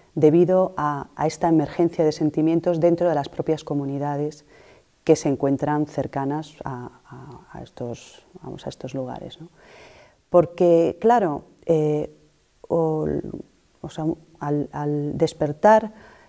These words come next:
eh, memorias y discursos que son muy contrarios a otras memorias que han sido hegemónicas durante mucho tiempo en esos mismos pueblos, digamos que se produce de alguna manera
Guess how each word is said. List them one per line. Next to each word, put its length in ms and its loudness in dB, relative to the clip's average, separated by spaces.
eh, 640 0
memorias 760 4
y 60 2
discursos 720 -4
que 140 -4
son 320 0
muy 120 0
contrarios 680 -2
a 240 -6
otras 280 0
memorias 440 2
que 80 -6
han 60 -6
sido 200 -2
hegemónicas 640 -4
durante 320 -8
mucho 300 -8
tiempo 520 -6
en 120 -4
esos 340 -6
mismos 280 -4
pueblos, 540 -4
digamos 400 6
que 120 -4
se 120 -2
produce 500 2
de 100 2
alguna 340 0
manera 560 0